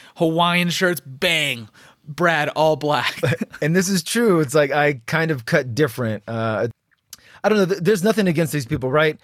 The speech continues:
Speaker 2: Uh, it's just basically, i-, it's clearly, like, they belong in Austin or Silver Lake. Th-, the big hat is a thing, or, like, the Red Wing boots, or, you know, the incredibly ironed, impeccable vest or something, you know,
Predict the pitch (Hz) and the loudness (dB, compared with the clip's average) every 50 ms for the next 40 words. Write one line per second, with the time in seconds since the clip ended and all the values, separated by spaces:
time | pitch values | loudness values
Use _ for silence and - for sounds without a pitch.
0 | _ _ _ - - 147 147 147 143 - 160 165 127 175 170 127 123 180 180 - | _ _ _ -6 -2 0 0 0 0 0 -2 -2 0 -2 -2 0 0 0 0 0
1 | - 175 175 170 - - - 123 117 - - 147 156 123 113 - - - - 196 | -2 -4 -4 -4 -6 -10 -14 -18 -18 -14 -10 -10 -10 -10 -10 -12 -8 -2 2 2
2 | 208 202 190 180 156 160 147 139 113 107 156 160 139 151 147 151 151 151 151 147 | 2 4 2 2 2 2 2 0 0 0 0 0 2 2 2 2 2 2 0 0
3 | 135 131 - 131 131 127 - - 131 123 120 117 - 131 110 95 98 95 95 - | -2 -4 -4 -4 -4 -4 -4 -6 -6 -6 -6 -6 -6 -8 -8 -8 -10 -12 -12 -12
4 | 104 117 117 117 - 135 135 151 151 196 190 151 165 175 170 170 156 147 127 147 | -12 -12 -12 -12 -8 -6 -4 0 0 0 0 2 2 2 2 2 0 0 -2 -4
5 | 117 - 160 156 156 151 151 151 151 139 117 - - - - - 139 151 147 147 | -2 0 0 0 2 2 0 0 -2 -4 -6 -8 -16 -16 -8 -2 -2 0 2 2
6 | 143 139 113 113 143 135 135 131 131 147 160 156 139 143 160 156 151 117 - - | 2 0 0 -2 0 0 0 2 2 2 2 2 2 2 0 0 0 0 0 2
7 | 151 156 160 156 156 151 151 113 - - - - - - - - _ - 147 151 | 4 4 4 4 2 0 -2 -4 -6 -8 -10 -10 -14 -20 -20 -20 _ -6 -2 2
8 | 147 147 147 143 143 143 135 131 160 160 151 151 147 147 135 151 151 143 143 123 | 4 4 4 4 4 2 2 0 0 -2 0 2 2 2 2 2 0 0 -2 -4
9 | - - 170 160 160 139 147 151 156 156 143 135 131 - - 143 143 147 147 147 | -2 -2 0 0 0 0 0 2 2 2 2 0 -2 -2 -2 0 2 2 2 4
10 | 147 147 147 139 123 135 - 147 143 117 143 147 139 - 151 143 139 139 131 120 | 4 2 2 0 -2 -4 -4 -4 -4 -2 -2 -4 -2 -2 -2 0 0 0 0 -2
11 | 110 95 135 135 127 117 110 - - - 127 120 - - 131 117 131 127 123 120 | -2 -2 0 0 0 0 -2 -4 -4 -4 -4 -4 -4 -4 -4 -2 -2 -2 0 -2
12 | 117 - 156 143 135 127 120 | -2 -2 -2 -2 -2 -2 -2